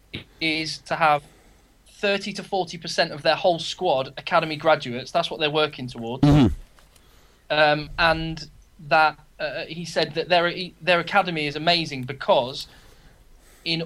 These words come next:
Speaker 1: all the years, it, it's all about development and skill development. In the final year of, of the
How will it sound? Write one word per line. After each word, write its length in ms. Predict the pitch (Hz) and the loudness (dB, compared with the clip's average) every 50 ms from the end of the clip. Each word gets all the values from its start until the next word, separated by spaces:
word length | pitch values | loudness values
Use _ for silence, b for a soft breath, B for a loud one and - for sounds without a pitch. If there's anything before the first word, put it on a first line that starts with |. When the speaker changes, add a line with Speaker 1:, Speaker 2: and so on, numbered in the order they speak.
| 165 | 0
Speaker 1:
all 200 | 214 233 240 220 | 2 2 4 2
the 100 | 185 208 | 2 0
years, 640 | 202 185 190 175 139 123 127 143 165 165 - - - - | 0 2 4 4 4 2 0 -2 -4 -4 -8 -10 -8 -8
it, 180 | 160 160 156 - - _ _ _ _ - _ _ _ _ _ _ _ _ _ _ _ _ _ _ _ _ _ _ _ _ _ _ _ _ _ _ _ _ _ _ _ - | -8 -8 -8 -12 -18 _ _ _ _ -20 _ _ _ _ _ _ _ _ _ _ _ _ _ _ _ _ _ _ _ _ _ _ _ _ _ _ _ _ _ _ _ -20
it's 160 | - - - | -20 -8 -2
all 200 | - 185 180 175 | 0 2 4 4
about 320 | 160 165 160 156 151 143 - | 4 4 4 4 2 0 -2
development 460 | 151 147 135 131 143 143 143 135 - | -2 -2 -2 -4 -6 -8 -8 -8 -12
and 120 | 135 139 123 | -12 -12 -12
skill 240 | - - 160 160 | -10 -8 -8 -8
development. 440 | 147 139 143 127 131 135 131 127 - B B B B B B _ _ - | -4 -2 -2 -2 -2 -4 -10 -12 -12 B B B B B B _ _ -4
In 140 | 175 175 | -2 -2
the 60 | 175 175 | -2 -2
final 460 | - - 214 202 196 196 180 160 143 | 0 2 2 2 4 2 0 -4 -6
year 320 | 127 120 117 120 131 147 147 - _ - | -4 -4 -4 -4 -6 -6 -10 -14 _ -6
of, 300 | 147 147 143 - - - _ _ _ _ - | -6 -6 -6 -8 -12 -18 _ _ _ _ -10
of 200 | 160 143 139 143 | -10 -10 -8 -8
the 400 | 147 147 143 143 139 139 - | -6 -6 -6 -6 -6 -8 -8